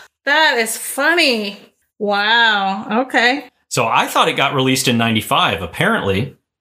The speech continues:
Speaker 2: it got released in ninety-four and was included in that film.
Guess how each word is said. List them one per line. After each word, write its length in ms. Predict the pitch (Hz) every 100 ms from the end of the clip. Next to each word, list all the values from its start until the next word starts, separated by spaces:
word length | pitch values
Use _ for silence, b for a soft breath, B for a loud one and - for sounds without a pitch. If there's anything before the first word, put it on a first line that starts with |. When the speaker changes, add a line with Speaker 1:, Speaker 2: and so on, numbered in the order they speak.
| -
Speaker 2:
it 60 |
got 200 | 131 147 123
released 680 | 110 147 139 - - - -
in 120 | 113
ninety-four 880 | 113 113 104 - 170 135 98 101 - -
and 160 | 110
was 120 | 113
included 500 | 110 101 - 143 123 110
in 100 | 104
that 200 | 104 -
film. 340 | 135 107 -